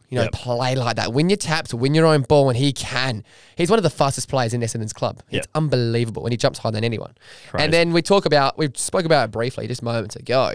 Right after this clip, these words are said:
Speaker 1: but their dominant midfield.
Speaker 2: We
Speaker 1: There
Speaker 2: saw
Speaker 1: is
Speaker 2: last
Speaker 1: game
Speaker 2: year.
Speaker 1: winners there.
Speaker 2: Yeah, unbelievable last year. Like, you say game winners, you, you, you, all you have to do is look at the Anzac Day game.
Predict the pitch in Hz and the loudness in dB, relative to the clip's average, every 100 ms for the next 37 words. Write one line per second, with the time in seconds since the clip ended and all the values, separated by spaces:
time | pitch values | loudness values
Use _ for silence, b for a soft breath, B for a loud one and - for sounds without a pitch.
0 | 120 117 - _ _ _ _ - 147 117 | -4 -2 -4 _ _ _ _ -6 -6 -2
1 | 160 156 165 165 156 - 151 127 - _ | -2 0 0 -2 -4 -2 -2 -2 -6 _
2 | - 110 185 135 240 87 196 208 196 226 | -10 0 4 4 4 2 2 4 4 2
3 | 226 135 113 117 _ - 107 107 92 - | 2 0 -2 -6 _ -4 0 2 0 -4
4 | _ 127 143 131 104 101 98 92 90 90 | _ 0 2 2 2 2 0 -2 -2 -2
5 | - 95 95 95 - - 113 131 107 98 | -4 -6 -4 -4 -6 -8 -2 2 2 0
6 | 92 90 95 90 113 - 110 110 - 117 | -2 -2 -4 -4 -8 -8 -4 -4 -4 -4
7 | 110 127 120 104 - 95 92 92 101 98 | 0 2 4 2 0 -2 -2 -2 -6 -6
8 | - 92 98 95 - 87 90 87 | -6 -4 -4 -6 -4 -6 -4 -8